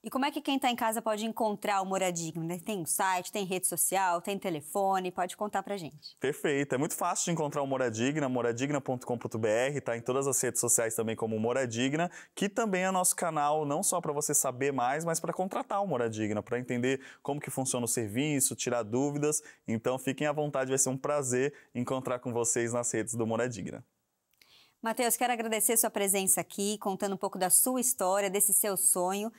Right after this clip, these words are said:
Speaker 1: e dessa empresa social que tem feito a diferença. Quero que Deus continue abençoando você, sua equipe, sua família, pra que vocês possam, através do seu trabalho, abençoar muitas famílias também.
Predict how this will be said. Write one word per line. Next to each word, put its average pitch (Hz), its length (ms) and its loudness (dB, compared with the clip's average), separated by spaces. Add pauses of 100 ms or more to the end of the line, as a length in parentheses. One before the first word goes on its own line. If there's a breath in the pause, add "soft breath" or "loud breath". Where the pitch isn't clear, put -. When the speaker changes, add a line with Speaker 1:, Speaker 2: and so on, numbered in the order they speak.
(200 loud breath)
Speaker 1:
e 214 120 -6
dessa 233 240 0
empresa 233 400 0
social 208 360 4
que - 80 -14
tem 196 140 -2
feito 202 240 -2
a - 20 2
diferença. 185 680 -2
Quero 202 260 -4
que 202 140 -8
Deus 190 180 -2
continue 202 340 -8
abençoando 190 460 -2
você, 185 380 2
sua 190 180 -2
equipe, 208 480 -8
sua 185 160 -4
família, 180 580 -4 (300 loud breath)
pra 190 100 -4
que 196 120 -8
vocês 196 260 0
possam, 202 480 2 (240 loud breath)
através 196 540 0
do 277 80 0
seu 262 160 4
trabalho, 220 400 2
abençoar 208 420 -2
muitas 202 340 -2
famílias 190 380 -6
também. 190 300 -4